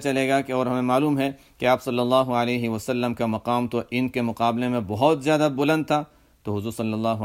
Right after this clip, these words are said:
علیہ وسلم کی محبت، آپ کی عظمت بھی ہمارے دلوں میں پیدا ہوگی۔ اللہ تعالیٰ کی رحمت سے امید رکھیں کہ وہ صفات جو اللہ نے ان کو دی تھی وہ بھی ہمیں عطا فرمائے،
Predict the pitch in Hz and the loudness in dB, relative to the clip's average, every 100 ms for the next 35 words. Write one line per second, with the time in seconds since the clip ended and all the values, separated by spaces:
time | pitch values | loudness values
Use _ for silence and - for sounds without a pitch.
0 | 104 104 107 101 95 104 107 110 110 104 | -2 -2 -4 -6 -6 -4 -4 -4 -4 -4
1 | 107 101 110 104 104 104 - 120 113 107 | -4 -2 -4 -4 -4 -4 -2 0 0 0
2 | 127 117 123 120 120 110 123 123 117 123 | -2 -2 -2 0 0 0 -2 -2 -2 0
3 | 127 123 123 117 113 - _ _ _ 123 | 2 2 2 0 -4 -8 _ _ _ -2
4 | 117 107 107 104 104 101 98 101 98 101 | 0 0 0 -2 -2 -4 -4 -6 -6 -4
5 | 101 120 120 120 135 131 - _ - 113 | -2 0 0 -2 -2 -4 -6 _ -6 -2
6 | 123 113 110 113 127 123 107 110 110 117 | 0 -2 -4 0 2 2 0 -2 0 0
7 | 110 117 135 156 135 127 113 127 117 127 | -2 -2 0 0 0 0 0 0 0 0
8 | 151 156 139 131 135 131 120 117 117 | 0 2 2 4 2 2 -2 0 -2